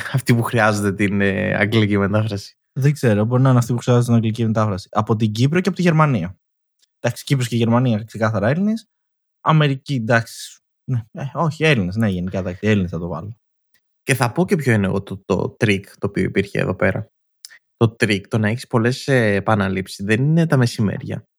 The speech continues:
Speaker 1: Γιατί υπήρχαν τα μεσημέρια, αλλά για τους μίστες και τους γνώστες, ε, τρεις, τέσσερις η ώρα το πρωί, έπαιζε το Κωνσταντίνου και Ελένης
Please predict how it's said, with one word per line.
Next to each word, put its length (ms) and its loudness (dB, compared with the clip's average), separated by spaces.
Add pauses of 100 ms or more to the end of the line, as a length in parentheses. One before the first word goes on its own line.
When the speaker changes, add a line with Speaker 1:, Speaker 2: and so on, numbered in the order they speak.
(140)
Speaker 1:
Γιατί 300 0
υπήρχαν 340 0
τα 80 2
μεσημέρια, 580 -4
αλλά 560 0 (360)
για 220 0
τους 200 -8
μίστες 380 -2
και 100 -4
τους 120 -8
γνώστες, 680 0 (480)
ε, 360 0
τρεις, 300 0
τέσσερις 360 0
η 60 2
ώρα 120 2
το 100 0
πρωί, 500 0 (160)
έπαιζε 440 2
το 140 -2
Κωνσταντίνου 440 2
και 120 0
Ελένης 580 0